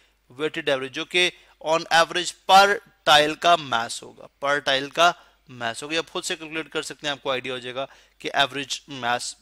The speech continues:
एवरेज जो, अ, जो हमारे पास, अ, वेटेड एवरेज जो है वो किस तरह से फाइंड आउट की जा सकती है। अब हम देखते हैं इसको जनरलाइज रिलेशनशिप, इसका मैथमेटिकल रिलेशनशिप क्या है। देखें, वेटेड एवरेज को हम जो है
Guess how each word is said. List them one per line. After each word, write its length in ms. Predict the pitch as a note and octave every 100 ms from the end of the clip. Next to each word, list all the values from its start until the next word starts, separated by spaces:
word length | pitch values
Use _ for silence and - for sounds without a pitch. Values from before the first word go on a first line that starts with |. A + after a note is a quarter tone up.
| _ B2+
एवरेज 440 | D3+ D#3+ E3 - -
जो, 260 | C3+ C3 _ C#3
अ, 80 | C3+
जो 320 | B2 B2+ A#2+
हमारे 260 | A#2+ B2
पास, 480 | B2 B2+ B2+ - -
अ, 220 | B2 A#2+ A#2+ _ _ _ _ _ _ _ _ _ _ _
वेटेड 340 | C3 C#3+ D#3 -
एवरेज 340 | C3+ D3 F3 D3
जो 160 | C3
है 120 | A#2+ - _ _ _
वो 80 | C3
किस 200 | D3 C#3
तरह 80 | C#3
से 100 | B2+
फाइंड 220 | - A2+
आउट 100 | A2
की 80 | A#2
जा 100 | A#2
सकती 340 | - _ C3+
है। 80 | A#2+ _ _ _ -
अब 140 | F#3
हम 140 | A#3 A3
देखते 240 | G3+ A3
हैं 40 |
इसको 180 | A3 -
जनरलाइज 500 | F3 D#3+ C#3+ C3 B2+
रिलेशनशिप, 600 | B2 C3 C3+ D#3+ D3+ C#3+
इसका 220 | C3+ -
मैथमेटिकल 600 | C3 B2+ C3 C3 C3+ C#3+
रिलेशनशिप 540 | C3+ B2+ A#2+ B2 B2+ -
क्या 180 | B2+ B2
है। 100 | - - _ -
देखें, 220 | F3 G3
वेटेड 280 | D#3 E3+ F#3
एवरेज 300 | F#3 F#3 F#3
को 160 | - F3+
हम 200 | F3 F3
जो 160 | E3
है 260 | D#3+ D#3+